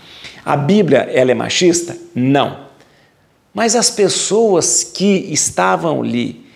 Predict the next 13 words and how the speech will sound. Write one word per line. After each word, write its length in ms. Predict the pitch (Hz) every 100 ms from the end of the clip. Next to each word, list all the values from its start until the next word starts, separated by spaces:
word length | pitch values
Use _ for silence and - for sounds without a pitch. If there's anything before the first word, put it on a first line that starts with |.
| _ _ _ _ _
escrevendo, 1300 | - 190 - - 202 196 - 170 185 190 156 117 - -
inspiradas 960 | 196 277 269 - 196 151 135 131 127 -
por 180 | 127
Deus, 320 | 123 202 196 - - -
eram 320 | 226 156 123
machistas. 840 | 156 226 330 370 - - 233 - _ _ _ _ _ _ _ _ _ _ - -
Então, 640 | 190 185 247 214 131 - - - - _ _ _ _ _ _ _ _
a 120 | 175
Bíblia, 440 | 139 170 247 185 147
ela 180 | 139
vai 180 | 131 170
se 220 | 165 151
formando 840 | - - 117 113 151 180 123 101